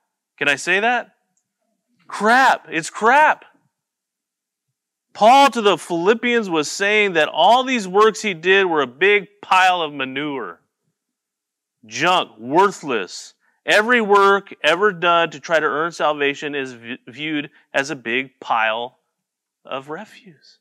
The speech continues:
of manure. What a picture.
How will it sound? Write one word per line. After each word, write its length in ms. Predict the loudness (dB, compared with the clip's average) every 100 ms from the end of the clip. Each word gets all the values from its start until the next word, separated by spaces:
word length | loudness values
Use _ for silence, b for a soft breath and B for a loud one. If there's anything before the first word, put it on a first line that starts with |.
| _ -14
of 120 | -10
manure. 640 | -10 -10 -12 -14 -18 -20 _ _ _ _ _ _
What 220 | -2 0 0
a 40 |
picture. 680 | -4 -8 -6 -10 -10 -12